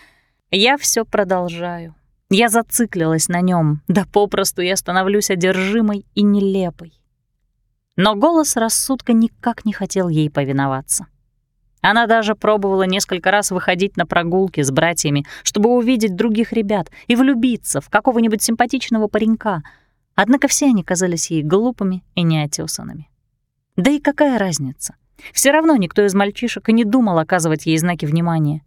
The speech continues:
ведь она была не из тех девушек, за которыми они носятся стаями. А может, они просто боялись и не хотели рисковать, завидев ее в окружении троих взрослых братьев? Но где же встретить молодого человека ее возраста?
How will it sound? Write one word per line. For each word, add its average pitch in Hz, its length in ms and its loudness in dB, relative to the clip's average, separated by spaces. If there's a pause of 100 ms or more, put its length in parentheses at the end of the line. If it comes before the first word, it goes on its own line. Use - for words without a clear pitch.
(160)
ведь 202 240 0
она 220 180 2
была 208 220 2
не 196 180 2
из 196 80 -4
тех 208 220 -2
девушек, 160 480 -2
за 160 100 0
которыми 170 380 0
они 170 160 0
носятся 175 400 -2
стаями. 147 600 -2 (760)
А 175 120 2
может, 190 280 -2 (580)
они 170 240 2
просто 165 280 -2
боялись 180 600 -2 (120)
и 170 60 -2
не 175 100 -2
хотели 185 340 0
рисковать, 190 580 -2 (160)
завидев 165 500 0
ее 175 160 0
в - 20 -2
окружении 170 540 -2
троих 165 360 -2
взрослых 160 520 -2
братьев? 190 500 -4 (1000)
Но 190 240 4
где 170 220 0
же 220 100 -2
встретить 214 520 -4
молодого 170 400 0
человека 180 460 -2
ее 170 240 0
возраста? 160 540 -6